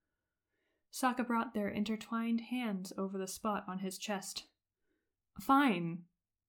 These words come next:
I told you, Mina is incredible. And bonus, half the healers here are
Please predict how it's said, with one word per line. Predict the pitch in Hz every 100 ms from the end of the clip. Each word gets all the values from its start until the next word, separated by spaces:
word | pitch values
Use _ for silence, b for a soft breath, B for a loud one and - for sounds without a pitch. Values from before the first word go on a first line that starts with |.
| -
I | 214
told | - 226 214 196
you, | 170 151
Mina | 151 202 226 202 170
is | 190 190
incredible. | - 185 175 - - - 220 190 165 135 - - _ _ _ _ -
And | 214 208 180 175 -
bonus, | 208 196 170 254 - - - _ _ -
half | 330 311 -
the | 226
healers | 247 262 208 185
here | 196 185
are | - 185 175